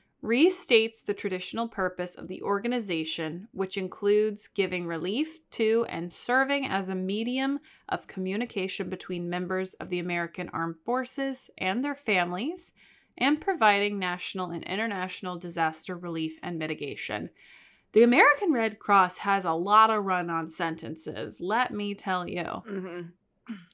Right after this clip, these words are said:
Speaker 1: Not an easy read, but I get
Speaker 2: Not
Speaker 1: what they're
Speaker 2: an easy
Speaker 1: saying.
Speaker 2: read.
Speaker 1: <laughs>
Speaker 2: Very, it's a very pretty P D F,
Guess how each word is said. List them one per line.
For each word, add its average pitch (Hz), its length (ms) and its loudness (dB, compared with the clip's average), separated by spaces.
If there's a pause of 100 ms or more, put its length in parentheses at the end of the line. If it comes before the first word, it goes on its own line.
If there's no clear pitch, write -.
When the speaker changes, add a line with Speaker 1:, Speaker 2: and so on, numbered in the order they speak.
(120)
Speaker 1:
Not 269 300 6
an 370 80 4
easy 302 260 4
read, 202 340 2 (580)
but - 100 -2
I 185 60 2
get 233 100 8
Speaker 2:
Not 294 80 10
Speaker 1:
what 320 80 8
they're - 80 8
Speaker 2:
an 311 60 4
easy 285 60 -4
Speaker 1:
saying. 202 260 4
Speaker 2:
read. 190 840 -4
Speaker 1:
<laughs> - 40 -20
Speaker 2:
Very, 370 340 6
it's 262 100 2
a 359 60 0
very 359 240 2
pretty 392 380 0
P 160 180 -10
D - 160 -8
F, - 340 -10